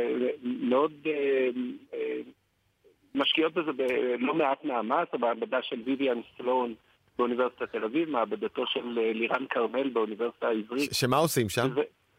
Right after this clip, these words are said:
Speaker 1: בעצם מתעסקים ב-D N A עתיק. ו-D N A עתיק הוא D N A של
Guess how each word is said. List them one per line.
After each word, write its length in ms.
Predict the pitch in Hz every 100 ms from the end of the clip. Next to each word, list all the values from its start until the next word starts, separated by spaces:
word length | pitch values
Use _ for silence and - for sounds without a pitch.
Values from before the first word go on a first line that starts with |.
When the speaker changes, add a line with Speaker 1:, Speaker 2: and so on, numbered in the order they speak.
| _ _ -
Speaker 1:
בעצם 320 | 151 277 220
מתעסקים 520 | 185 160 - - 190 160
ב-D 200 | 117 131
N 220 | 160 139
A 180 | 117 123
עתיק. 460 | - - - - - _ _ _ _ -
ו-D 200 | 117 143
N 200 | 214 214
A 120 | 214
עתיק 280 | 208 247 -
הוא 100 | 254
D 80 | 131
N 200 | 135 170
A 120 | 196
של 300 | - 123